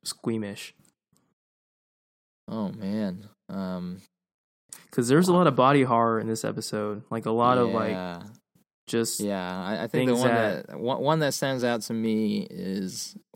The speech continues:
Speaker 2: um, the Man in Black and Lawrence and Teddy when they're kinda
Speaker 1: Mm-hmm.
Speaker 2: walking around, or, like, it shows them 'cause in episode four they pick up Teddy,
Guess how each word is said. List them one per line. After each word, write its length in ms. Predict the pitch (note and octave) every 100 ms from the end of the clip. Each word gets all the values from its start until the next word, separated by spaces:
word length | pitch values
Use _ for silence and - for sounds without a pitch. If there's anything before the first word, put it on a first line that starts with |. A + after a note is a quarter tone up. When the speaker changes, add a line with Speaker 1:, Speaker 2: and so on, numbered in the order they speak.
| -
Speaker 2:
um, 260 | A2 G#2+
the 100 | G#2
Man 280 | G#2 A2 A#2
in 100 | G#2+
Black 600 | G2+ G#2+ A2 G2+ - - _
and 200 | G2 G2
Lawrence 460 | G2 G#2 G#2+ G#2 -
and 180 | F#2+ F#2+
Teddy 480 | A2+ G#2+ A#2+ B2+ C3 - _ _ _ _ _ -
when 140 | G2
they're 240 | G2 F#2+
kinda 180 | G#2+ G2+
Speaker 1:
Mm-hmm. 80 | F#2+
Speaker 2:
walking 340 | G2 G2 G#2
around, 440 | G2+ F#2+ G2 G2 F#2+
or, 120 | G2
like, 160 | G2 G#2
it 60 |
shows 320 | - B2 A2
them 340 | G#2 G#2 G#2 G2+
'cause 300 | G2+ F#2 - - E2
in 140 | F#2
episode 380 | G2 G#2+ G2+ G2
four 320 | - G#2 G2+ G2
they 120 | F#2+
pick 180 | G#2+ G2
up 100 | F2
Teddy, 500 | G2+ F#2+ F#2+ F#2+